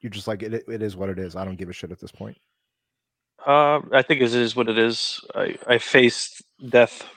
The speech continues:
Speaker 2: with that, and I just realized that life is too short, and whatever happens, happens. You know, just enjoy it.
Speaker 1: Yeah.
Speaker 2: Enjoy it. Soak it up,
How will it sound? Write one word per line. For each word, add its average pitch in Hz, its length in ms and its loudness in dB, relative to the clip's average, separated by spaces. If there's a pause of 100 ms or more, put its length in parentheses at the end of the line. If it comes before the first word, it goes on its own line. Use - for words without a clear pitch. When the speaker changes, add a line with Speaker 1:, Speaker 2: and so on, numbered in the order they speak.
Speaker 2:
with 123 220 -8
that, 117 260 4
and 110 400 -8 (440)
I 123 100 2
just 120 220 -2
realized 120 500 4
that 117 80 0
life 113 380 2
is 117 180 -6
too 127 160 -6
short, 127 380 -4
and 120 100 -8
whatever 120 260 -4
happens, 123 380 -4
happens. - 480 -10
You 120 80 -10
know, 120 180 -8
just 120 240 -4
enjoy 120 360 4
it. 117 140 4 (1120)
Speaker 1:
Yeah. 127 60 -4
Speaker 2:
Enjoy 127 280 10
it. 127 140 8
Soak 147 320 4
it 135 60 4
up, 139 160 8